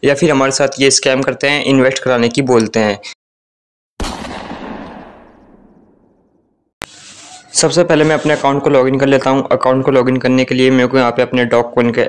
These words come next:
address डालना पड़ेगा, तो मैं डाल देता हूँ अपने डॉग कॉइन का address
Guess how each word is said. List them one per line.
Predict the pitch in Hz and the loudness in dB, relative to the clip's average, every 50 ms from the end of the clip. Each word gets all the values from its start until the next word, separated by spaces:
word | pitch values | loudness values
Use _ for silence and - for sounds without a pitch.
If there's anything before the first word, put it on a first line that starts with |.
| - | 2
address | 110 113 113 - 113 123 123 - - - - - _ - | 2 2 2 2 0 0 0 -2 -4 -8 -16 -20 _ -4
डालना | 120 120 117 120 127 131 | 0 0 2 2 0 0
पड़ेगा, | 127 135 131 127 123 131 135 131 - - - - _ _ _ - | 0 0 0 2 2 2 0 -2 -4 -10 -20 -20 _ _ _ -2
तो | 127 120 | 0 0
मैं | 120 113 | 2 2
डाल | 110 113 120 120 | 2 0 2 2
देता | 131 131 139 | 2 2 2
हूँ | 131 131 | 0 0
अपने | - 127 117 | 0 -2 -2
डॉग | 113 113 110 113 - - | 0 0 0 -2 0 -2
कॉइन | 127 120 127 | -2 -2 0
का | 131 139 | 0 0
address | 127 120 107 127 131 131 | 0 0 2 0 0 -2